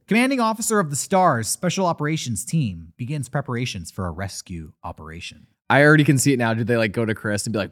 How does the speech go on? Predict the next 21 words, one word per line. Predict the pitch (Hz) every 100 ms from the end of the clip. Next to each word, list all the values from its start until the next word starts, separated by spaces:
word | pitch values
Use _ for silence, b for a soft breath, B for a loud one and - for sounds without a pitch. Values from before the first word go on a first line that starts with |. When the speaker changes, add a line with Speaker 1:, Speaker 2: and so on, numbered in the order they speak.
| -
Speaker 2:
"We | 101
need | 107 87
you | 87
back. | 80 85 - - _
It's | - -
stars." | - 90 82 82 - - - _ _ _ _ _
Speaker 1:
Yeah. | 143 160 123 87 -
Um, | 165 160 151 147 151 139
Speaker 2:
<laughs> |
Speaker 1:
apparently, | 165 196 247 262 240 214 180
Wesker | 127 131 151 - 190 202
has | 147 160 131
a |
way | 110 107 123 143
bigger | 147 131
role | 110 90 90 107 185 226 196
in | 196 190
this | 226 - - - -
Speaker 2:
That's | - 220
Speaker 1:
script, | 247
Speaker 2:
cool. | 220 277